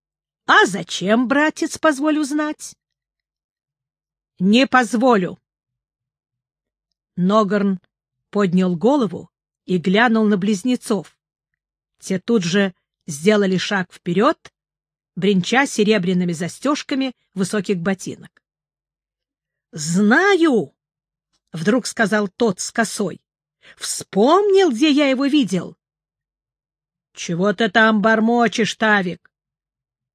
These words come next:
Перед домом Войта! Он привёз какого-то дракона на продажу, этакую помесь паука с крокодилом.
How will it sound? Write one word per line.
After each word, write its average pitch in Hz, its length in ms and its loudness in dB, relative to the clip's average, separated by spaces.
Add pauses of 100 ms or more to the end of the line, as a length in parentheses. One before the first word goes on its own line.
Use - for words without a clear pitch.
(300)
Перед 165 380 -2
домом 285 420 2
Войта! 285 640 -2 (920)
Он 254 260 2
привёз 285 480 2
какого-то 294 540 -4
дракона 269 640 -2
на 226 100 0
продажу, 247 640 -4 (380)
этакую 285 460 2
помесь 302 420 -2
паука 285 580 -2
с - 120 -12
крокодилом. 262 800 -2